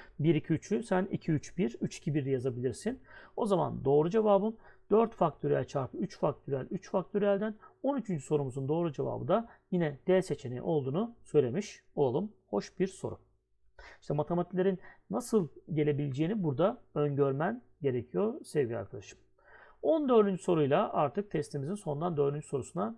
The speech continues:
gelmiş olduk. Bir, iki, üç, dört, beş, altı, yedi, sekiz A kümesinin elemanları kullanarak rakamlar farklı beş basamaklı sayılar yazılacaktır. Buna göre yazılan sayılardan kaç tanesinde arka arkaya gelen basamaklardan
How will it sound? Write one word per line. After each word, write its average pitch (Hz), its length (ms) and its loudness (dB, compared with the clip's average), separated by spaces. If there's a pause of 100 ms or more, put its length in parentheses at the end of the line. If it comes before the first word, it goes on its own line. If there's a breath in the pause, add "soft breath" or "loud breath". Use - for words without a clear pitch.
gelmiş 131 360 -8
olduk. - 340 -12 (1080 loud breath)
Bir, 233 100 4
iki, 233 160 2
üç, 214 120 2
dört, 247 160 4
beş, 233 140 4
altı, 220 220 6
yedi, 208 120 2
sekiz 220 380 -2
A 185 240 8
kümesinin 214 400 0
elemanları 208 420 2
kullanarak 208 420 0
rakamlar 202 360 2
farklı 196 300 2
beş - 240 2
basamaklı 185 460 0
sayılar 135 400 2
yazılacaktır. 214 760 4 (600 loud breath)
Buna 214 140 6
göre 226 160 4
yazılan 185 280 8
sayılardan 208 440 6
kaç 214 220 0
tanesinde 185 440 0
arka 156 440 4
arkaya 220 280 2
gelen 165 300 0
basamaklardan 160 800 2